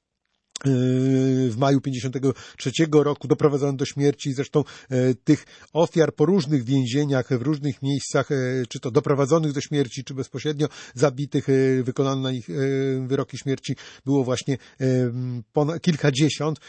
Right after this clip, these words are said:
e, i udało się na tej kwaterze marynarki wojennej w centrum, w centralnej części cmentarza Oksywskiego, e, rzeczywiście, e, dzisiaj, no, m, i godnie ich pochować, godnie upamiętnić. E, te uroczystości praktycznie przez kilka lat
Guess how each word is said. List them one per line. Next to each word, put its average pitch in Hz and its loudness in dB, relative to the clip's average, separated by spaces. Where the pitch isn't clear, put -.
e, 127 0
i 170 -2
udało 151 2
się 147 -4
na 135 -4
tej 139 -6
kwaterze 147 -2
marynarki 127 -4
wojennej 131 -2
w - -12
centrum, 123 -4
w - -12
centralnej 143 0
części 135 -6
cmentarza 123 -4
Oksywskiego, 135 -2
e, 131 0
rzeczywiście, 139 -2
e, - -8
dzisiaj, 123 -4
no, 120 -6
m, 135 -10
i 185 0
godnie 147 2
ich 135 -4
pochować, 143 -2
godnie 147 0
upamiętnić. 139 -4
E, 131 0
te 147 4
uroczystości 139 -2
praktycznie 135 -6
przez - -10
kilka 139 -6
lat 139 0